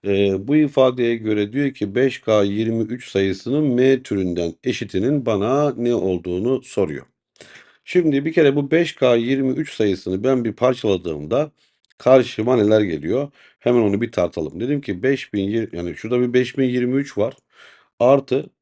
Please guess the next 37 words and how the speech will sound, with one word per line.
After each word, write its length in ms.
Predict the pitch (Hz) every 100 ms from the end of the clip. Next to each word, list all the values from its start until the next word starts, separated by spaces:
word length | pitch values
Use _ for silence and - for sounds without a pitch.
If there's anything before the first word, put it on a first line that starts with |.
| -
bir 180 | 139 123
de, 220 | 131 135
e, 200 | 120 107
K 220 | - 139
ifadesi 460 | 139 120 117 110 107
yüzler 480 | 98 107 110 135 117
basamağında 520 | 101 95 90 85 85
olduğu 520 | 85 110 104 90 85
için 380 | 127 127 139 147 _ _ _ _
yüz 480 | 110 117 165 160 -
K 380 | - 110 95 87
ifadesi 800 | 117 113 113 107 101 95 147 156 - _ -
burada 480 | 139 95 127 156 151 -
mevcut. 400 | 139 95 - - _ -
Doğru 160 | 175 151
mu? 160 | 92
Beş 220 | 104 90
bin 80 | 107
yirmi 320 | 98 92 73
üç. 160 | 65 - - - - _ -
Peki 360 | 165 156 139
ben 220 | 135 156
bu 60 | 151
ifadeyi 500 | 151 143 143 139 147
şöyle 380 | - - 156 147
yazmamda 420 | 139 123 131 131
bir 60 | 127
sakınca 480 | - 117 123 117 127
var 160 | 117
mı? 200 | 95 104
Dedim 240 | 131 151 143
ki, 240 | 104 104 - - _ _
e, 220 | 101 104
burası 400 | 123 143 139 139
beş 320 | 135 139 - -
bin 200 | 110 - _ _ _ _
artı 500 | 117 143 139 113 127